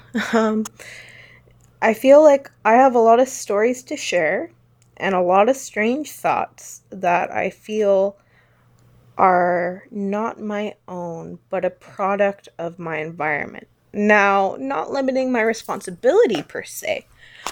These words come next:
but when I say this, I mean, I am responsible for my thoughts, or sorry, for my behaviors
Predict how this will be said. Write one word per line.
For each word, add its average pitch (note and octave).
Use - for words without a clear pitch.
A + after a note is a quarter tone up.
but A3
when A#3
I A#3
say D4+
this, F#3+
I F#3
mean, F3
I F#3+
am B3+
responsible A#3+
for A3
my F3+
thoughts, -
or G#3+
sorry, F3
for G3+
my F#3
behaviors F#3+